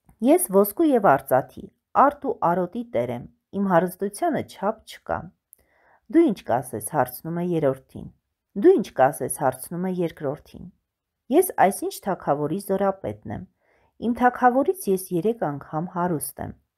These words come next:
«Դու էլ խոսիր, տեսնենք,- դիմում է երրորդին,- Ես,- ասում է երրորդը,- ոչ ոսկի ու արծաթ, ոչ արտ ու արոտ ունեմ, ոչ էլ ուրիշ ունեցվածք,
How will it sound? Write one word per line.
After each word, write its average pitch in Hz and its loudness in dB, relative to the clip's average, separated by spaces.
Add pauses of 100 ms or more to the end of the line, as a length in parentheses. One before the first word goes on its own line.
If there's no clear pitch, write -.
(360)
«Դու 285 4
էլ 208 4
խոսիր, 160 -8
տեսնենք,- - -10
դիմում 143 -6
է 147 -4
երրորդին,- 127 -4 (680)
Ես,- 453 2
ասում 165 -2
է 202 0
երրորդը,- 175 -4 (400)
ոչ 214 4
ոսկի 175 -2
ու 139 0
արծաթ, 262 0 (340)
ոչ 139 -4 (180)
արտ 254 2
ու 247 2
արոտ 139 0
ունեմ, 107 -10 (640)
ոչ 277 2
էլ 311 0
ուրիշ 190 -6 (120)
ունեցվածք, - -6